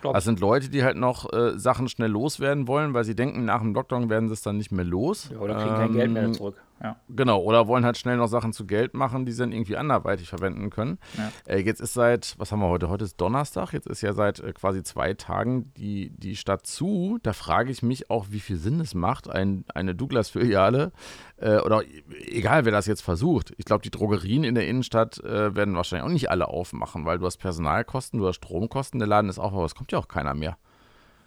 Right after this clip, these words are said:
Speaker 2: Es ist, sagt ja jetzt ja keiner so, „Ach komm, wir gehen jetzt mal schön, äh, durch die Fußgängerzone von einer Drogerie bis zu einer Parfümerie, die sich in Drogerie umgeflaggt hat.“
Speaker 1: Ja, äh, witzig fand ich das Schreiben, was, was, was sie geschrieben hat. Also sie hat wirklich klare Arbeitsanweisungen gegeben.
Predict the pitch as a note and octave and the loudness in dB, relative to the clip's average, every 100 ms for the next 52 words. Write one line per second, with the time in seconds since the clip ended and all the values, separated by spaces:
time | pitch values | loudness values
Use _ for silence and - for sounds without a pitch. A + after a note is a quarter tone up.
0 | _ _ - F#2 A2+ G#2+ A2+ C3 A2 A2+ | _ _ -2 -2 2 2 4 4 4 2
1 | - A2 C#3+ B2 C3 - D3+ C3+ G2 A#2 | 4 4 6 4 2 2 2 2 2 2
2 | B2+ - G#2+ - B2+ F3 G3+ G3 - A#2 | 0 0 -2 0 2 4 4 0 -2 0
3 | C#3+ C#3 A#2+ F2 B2+ - A#2+ - F#3 - | 2 0 -2 -6 -6 -6 -10 -6 -6 -4
4 | F#2+ E2+ G#2 - G2 C3 D#3 A#2 A2+ G#2+ | -4 -4 -4 -4 -4 -2 -2 -2 -2 -2
5 | A2+ A2 F2+ A2+ E3+ C3+ B2+ - C3 A2+ | 0 0 0 0 -2 -2 -6 -4 -2 0
6 | A#2+ A#2 A#2+ A#2 C3 C3 B2 A#2 B2 A#2 | 2 2 2 0 0 0 0 -2 -4 -4
7 | A#2+ A#2+ A2+ A2+ A2 A#2+ C3+ D3 - F#2+ | -4 -6 -4 -4 -2 -4 0 -2 -2 -6
8 | - F#2 - - - - - - _ _ | -4 -6 -6 -18 -18 -18 -18 -20 _ _
9 | C3+ F#3+ G2+ - - A2+ - - G3 - | -2 0 -2 -4 -6 -6 -6 -4 -4 0
10 | E3+ E3+ C#3 - - - F#3+ F#3 G#3+ - | 0 0 -4 -4 -6 -4 -2 -2 -6 -10
11 | - E3 D#3+ - D3 E3+ E3+ - D#3+ E3+ | -6 -6 -4 -8 -8 -8 -6 -6 -6 -4
12 | E3 F3 - A2+ A#2 B2 - - E3 E3+ | -6 -6 -6 -4 -4 -6 -10 -8 -8 -8
13 | - - G#2+ C#3+ - A#2 C3+ C#3+ C#3 A2+ | -12 -4 -2 -2 -2 0 2 0 -4 -2
14 | G2+ C3 C3 B2+ A#2+ G#2+ G2+ G2+ D3+ F#3+ | 0 0 -4 -4 -4 -4 -4 -4 -2 -4